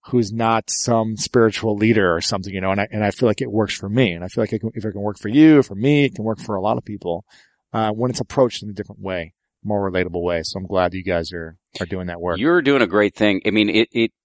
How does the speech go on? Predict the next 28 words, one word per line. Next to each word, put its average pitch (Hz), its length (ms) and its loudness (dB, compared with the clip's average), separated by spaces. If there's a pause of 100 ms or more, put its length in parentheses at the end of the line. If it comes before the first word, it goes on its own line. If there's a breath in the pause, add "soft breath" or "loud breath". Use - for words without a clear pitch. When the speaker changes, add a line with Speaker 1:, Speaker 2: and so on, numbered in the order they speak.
(420)
Speaker 2:
it 82 280 -8
warms 95 480 0
the 92 140 2
cockles 95 460 -2
of 85 60 -4
my 80 160 2
heart 78 320 0
to 82 80 -4
hear 80 440 2 (100)
somebody 90 480 0
who 80 460 -4
looks 92 400 -4
like, 90 240 -2 (180)
I 85 80 0
don't 90 140 -2
know, 87 100 2
your 85 240 -4
listeners, 92 600 -2
your 80 240 -8
viewers 92 340 0
know, 76 300 2
but 78 140 -2
your 78 160 -4
listeners 87 360 -2
may 90 120 2
not 82 260 0
know 87 180 0
from 82 200 -6